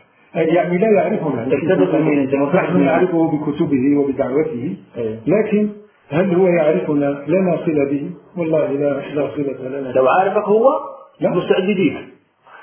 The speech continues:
Speaker 2: ويتصل، والله لسانه زي العسل، والله بيتصل على الشباب الصغار. ابنك هذا كنز بالنسبة له،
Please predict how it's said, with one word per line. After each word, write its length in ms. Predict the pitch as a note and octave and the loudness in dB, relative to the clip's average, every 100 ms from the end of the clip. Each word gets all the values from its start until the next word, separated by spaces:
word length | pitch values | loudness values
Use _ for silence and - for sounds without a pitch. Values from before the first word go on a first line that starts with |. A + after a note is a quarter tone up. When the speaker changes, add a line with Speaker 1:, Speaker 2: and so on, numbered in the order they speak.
| - C3 - - | -20 -20 -8 -4
Speaker 2:
ويتصل، 420 | C#3+ F#3 G#3 - | 0 0 0 2
والله 460 | C3+ C#3+ D#3+ F#3 F3+ | 2 4 4 4 4
لسانه 480 | F3+ - F#3+ F#3 E3+ | 2 2 0 2 4
زي 160 | F3+ | 4
العسل، 400 | D#3 - F#3+ F3 | 4 0 2 2
والله 760 | D3+ D#3 D#3+ F#3+ G#3 D3+ B2 - - _ - | 2 2 4 4 2 0 -6 -8 -20 _ 0
بيتصل 480 | C#3+ - - F#3+ | 0 2 0 2
على 120 | E3+ D#3+ | 0 2
الشباب 280 | F3+ F#3+ | 2 2
الصغار. 720 | F3+ F3 D#3+ E3+ F#3+ - - - - | 0 -2 0 2 2 0 -8 -4 2
ابنك 460 | A3 F3 D3 - | 4 2 -4 -2
هذا 320 | C#3 A#2 A2+ A2+ | 0 0 0 2
كنز 300 | - G#3 - | 2 2 0
بالنسبة 400 | B2+ C3 A#2+ A#2+ | 0 0 0 -2
له، 300 | A#2 - - | -2 -4 -10